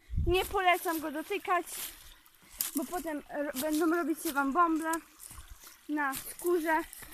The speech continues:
Będzie piekło. Tutaj jest go więcej.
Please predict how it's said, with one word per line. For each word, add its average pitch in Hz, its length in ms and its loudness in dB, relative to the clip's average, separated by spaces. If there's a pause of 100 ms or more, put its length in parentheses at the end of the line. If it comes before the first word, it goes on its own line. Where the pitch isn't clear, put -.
(240)
Będzie 277 280 -2
piekło. 330 640 0 (1000)
Tutaj 302 300 -2
jest 262 180 -6
go 339 140 -6
więcej. 359 680 2